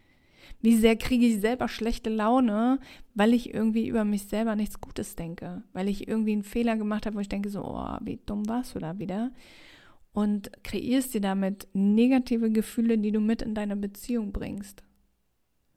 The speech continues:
Und diese Gefühle dann die ganze Zeit auslebst.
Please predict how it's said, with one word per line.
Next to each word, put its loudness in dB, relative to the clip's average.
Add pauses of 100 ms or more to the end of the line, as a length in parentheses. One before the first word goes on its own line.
(380)
Und -4
diese 0
Gefühle -2
dann -4
die -6
ganze -6
Zeit -6
auslebst. -6